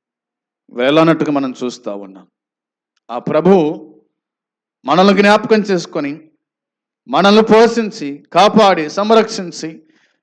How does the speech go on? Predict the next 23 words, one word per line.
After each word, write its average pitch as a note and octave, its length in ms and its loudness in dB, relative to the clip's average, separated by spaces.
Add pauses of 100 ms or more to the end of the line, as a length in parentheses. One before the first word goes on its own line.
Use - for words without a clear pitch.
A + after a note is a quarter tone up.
(280)
మనల్ని G3+ 320 4
విమోచించి, A3+ 600 2
విడుదల E3+ 260 -2
చేసి, C#3+ 500 -10
తన C#3+ 200 -12
సొత్తుగా D3 460 -4 (120)
చేసుకున్నటువంటి C3+ 420 -6
ఆ A#2 220 -6
దేవుణ్ణి D3 680 -8 (1080)
ఈ A2+ 40 -6
ఉదయకాలం D3+ 600 0
జ్ఞాపకం C3 580 -8
చేసుకున్నట A2+ 460 -10 (440)
మనకు B2 600 -10
ఆశీర్వాదకరము B2 1080 -6
అనే B2+ 80 -10
సంగతి A#2 360 -12
జ్ఞాపకం B2+ 600 -6
చేసుకుంటూ D#3 440 -10 (800)
ప్రభువును C3 340 -2
స్తుతిస్తూ E3+ 680 -6
ఆరాధన B2 400 -6
చేద్దాం. G2 520 -18